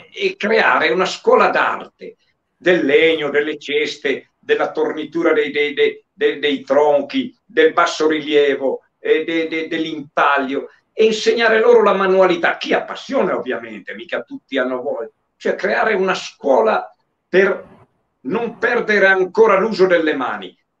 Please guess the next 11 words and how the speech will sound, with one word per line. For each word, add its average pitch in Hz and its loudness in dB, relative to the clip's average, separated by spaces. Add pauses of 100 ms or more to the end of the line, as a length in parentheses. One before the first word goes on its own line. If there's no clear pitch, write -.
che, 165 0
badate, 147 0
deve 131 -4
andare 151 0
di 127 -16
pari 131 -2
passo - -4
con 131 -6
la 127 -4
tecnologia, 110 -4
eh. - -12